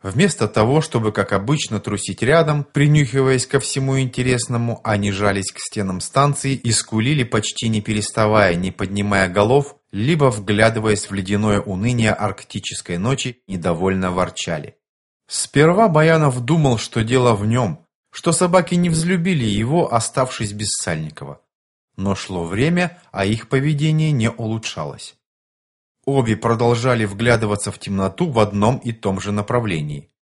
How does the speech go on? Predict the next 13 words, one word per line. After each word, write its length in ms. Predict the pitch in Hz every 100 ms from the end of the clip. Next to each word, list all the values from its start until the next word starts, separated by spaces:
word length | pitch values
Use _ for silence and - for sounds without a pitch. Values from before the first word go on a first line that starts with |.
| _ _ _ _ -
Значит, 720 | 80 90 87 98 - 160 139
дело 320 | 113 101 110
в 80 | 127
чем-то 380 | - 95 87 101
другом. 580 | 101 131 135 143 107 - _ _
Что-то 400 | - - 151 147
за 160 | 143
пределами 500 | 139 143 139 135 131
станции 600 | 127 - 160 160 - 101
собакам 580 | 92 110 104 107 - 101
очень 480 | - 113 - - 110
не 120 | 107
нравилось. 640 | 101 98 90 78 69 - -